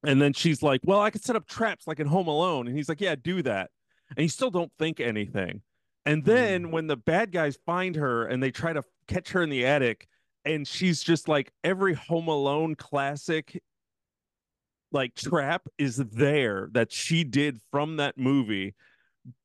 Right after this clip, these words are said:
Speaker 1: But the realistic aspect, because that's obviously always been a joke about Home Alone, is, like,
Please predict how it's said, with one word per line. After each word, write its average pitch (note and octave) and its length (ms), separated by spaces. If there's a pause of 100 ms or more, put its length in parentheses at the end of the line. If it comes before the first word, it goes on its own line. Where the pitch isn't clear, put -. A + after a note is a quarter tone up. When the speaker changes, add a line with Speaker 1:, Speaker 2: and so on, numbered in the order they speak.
(220)
Speaker 1:
But E3 220
the D3+ 120
realistic D3+ 800
aspect, A2 580
because B2+ 260
that's C#3 180
obviously D3 440
always C3+ 260
been C3 180
a B2 60
joke B2 360
about A#2+ 220
Home B2 220
Alone, A#2 400
is, A#2+ 160
like, G#2+ 300